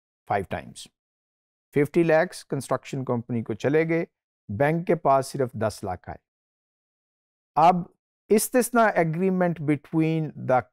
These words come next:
customer and the bank has a price of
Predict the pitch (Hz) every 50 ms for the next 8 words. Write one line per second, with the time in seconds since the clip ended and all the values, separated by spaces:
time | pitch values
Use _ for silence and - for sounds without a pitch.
0 | _ _ - 160 165 - - - - 220 220 233 233 226 - 165 160 151 147 139
1 | 117 104 117 117 120 143 160 170 - - - _ - 120 120 131 143 151 - -
2 | _ 156 135 - _ - - 127 127 127 143 165 170 - - - - - 139 151
3 | 185 214 - -